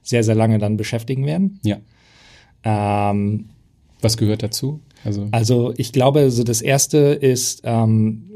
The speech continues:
Speaker 1: dass wir K I auch, ähm, zum Nutzer bekommen.
Speaker 2: Mhm.
Speaker 1: Also ich meine, was wir in der Vergangenheit viel gemacht haben, ist K I, äh, intern zu nutzen,
Speaker 2: Mhm.
Speaker 1: um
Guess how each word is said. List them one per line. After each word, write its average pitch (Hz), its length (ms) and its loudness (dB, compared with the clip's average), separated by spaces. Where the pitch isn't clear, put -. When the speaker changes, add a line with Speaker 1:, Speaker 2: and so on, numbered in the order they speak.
Speaker 1:
dass 113 280 -2
wir 120 120 0
K 117 220 -6
I 123 400 -6
auch, 113 440 -6
ähm, 117 340 -4
zum 127 140 0
Nutzer 135 280 2
bekommen. 175 520 0
Speaker 2:
Mhm. 107 260 0
Speaker 1:
Also 113 180 2
ich 113 120 0
meine, 117 160 2
was 113 160 0
wir 110 200 0
in 110 80 -4
der 113 60 -2
Vergangenheit 113 380 0
viel 113 160 -2
gemacht 113 340 -2
haben, 110 160 -2
ist 113 180 -2
K 110 120 -8
I, 110 260 -4
äh, - 280 -6
intern 117 300 0
zu 120 140 0
nutzen, 117 540 0
Speaker 2:
Mhm. 113 60 -2
Speaker 1:
um 110 340 -2